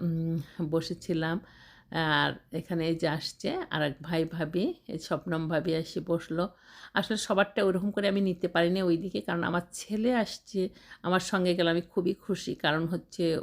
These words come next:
ওর কোনো বন্ধুবান্ধব আসে না, এই জন্য ওর সঙ্গে বেশিটা সময় আমার থাকতে হয়েছে। আমার মেয়ে আসছে, তা আমরা একই টেবিলে এই সাইডে বসা ছিলাম আর কি। এখানে আস্তে আস্তে সবাইকে একটুখানি করে দেখাই।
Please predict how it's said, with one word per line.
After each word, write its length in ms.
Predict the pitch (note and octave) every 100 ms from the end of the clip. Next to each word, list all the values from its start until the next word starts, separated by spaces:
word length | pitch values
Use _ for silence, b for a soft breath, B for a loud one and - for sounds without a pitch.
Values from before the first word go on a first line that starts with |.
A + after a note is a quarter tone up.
| -
ওর 180 | E3+ E3+
কোনো 240 | F3+ F#3+ F3
বন্ধুবান্ধব 600 | F3 E3 F3 G3 F#3 E3+
আসে 260 | E3 -
না, 60 | E3+
এই 80 | E3+
জন্য 240 | F#3 F#3+
ওর 120 | F3
সঙ্গে 320 | F3 E3 E3
বেশিটা 380 | F3 E3 E3 E3
সময় 280 | F3 F3+ E3
আমার 180 | D#3+ D#3
থাকতে 300 | E3+ - -
হয়েছে। 380 | D#3+ D#3 - G3 - B B B B B
আমার 280 | E3+ E3+ E3+
মেয়ে 320 | E3+ E3 E3+
আসছে, 500 | E3+ - - G#3+ F4 - b b b b -
তা 140 | G3
আমরা 180 | F#3 F#3+
একই 200 | F3+ G3
টেবিলে 480 | G#3 F#3+ G3 A3 G3+
এই 120 | F3 -
সাইডে 360 | - E3 E3
বসা 280 | F3 E3 E3+
ছিলাম 340 | - E3+ D#3
আর 60 | D3+
কি। 160 | - -
এখানে 320 | - F3+ D#3
আস্তে 300 | D#3 - F3+
আস্তে 220 | F3 C4
সবাইকে 440 | - E3+ D#3 D#3+
একটুখানি 420 | E3+ - - F3 E3
করে 220 | D#3+ D#3+
দেখাই। 380 | F3+ - F#3